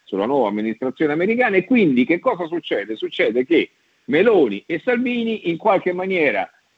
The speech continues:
si giocano, ognuno vuole giocarsi il rapporto specifico e speciale con la nuova amministrazione americana, lo fanno in ogni occasione possibile, adesso anche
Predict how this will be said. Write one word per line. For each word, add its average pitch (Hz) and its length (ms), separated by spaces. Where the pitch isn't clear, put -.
si 208 220
giocano, 127 840
ognuno 170 440
vuole 156 300
giocarsi 131 920
il 117 140
rapporto 135 720
specifico 107 760
e - 60
speciale 113 580
con 127 260
la 101 140
nuova 139 240
amministrazione 135 640
americana, 226 420
lo 240 120
fanno 123 400
in 175 180
ogni 247 240
occasione 143 500
possibile, 151 640
adesso 120 480
anche 107 440